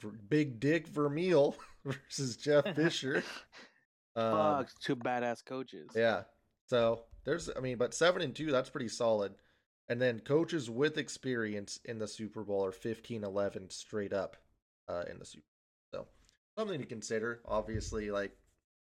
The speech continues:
Speaker 1: I really think that that's something I would have taken into account with McVay, just because he does learn stuff, and, uh,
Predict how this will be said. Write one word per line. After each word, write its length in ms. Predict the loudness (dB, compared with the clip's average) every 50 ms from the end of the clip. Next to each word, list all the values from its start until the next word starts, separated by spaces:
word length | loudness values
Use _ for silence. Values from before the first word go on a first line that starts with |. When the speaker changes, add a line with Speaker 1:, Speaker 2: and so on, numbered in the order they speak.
| _ _ _ _ _
Speaker 1:
I 120 | -2 -2 0
really 560 | 0 -2 -4 -4 -2 -2 -2 0 -2 -4 -4
think 260 | -4 -4 -6 -4 -2 0
that 280 | 0 0 0 -2 -6 _
that's 220 | -4 -4 -2 -2
something 240 | -2 -2 -2 -2 -2
I 100 | 0 0
would 80 | 0 -2
have 140 | -4 -8 -8
taken 280 | -8 -8 -8 -8 -10
into 280 | -10 -10 -10 -8 -6 -6
account 320 | -4 -2 -2 -2 -2 -4
with 160 | -6 -10 -12
McVay, 500 | -14 -14 -12 -8 -6 -4 -4 -4 -6 -8
just 180 | -10 -12 -14 -14
because 300 | -10 -8 -6 -6 -6 -8
he 120 | -10 -12
does 440 | -8 -6 -4 -2 -2 -2 -4 -6 -12 -16 _ _ _ _ _ _ _ _ _ _
learn 340 | -2 0 2 2 0 0 -4 -6
stuff, 520 | -6 -4 -4 -4 -4 -4 -6 -8 -10 -16 _ _ _ _ -10
and, 420 | -8 -8 -8 -8 -10 -10 -8 -4
uh, 320 | -4 -2 -2 -2 -2 -4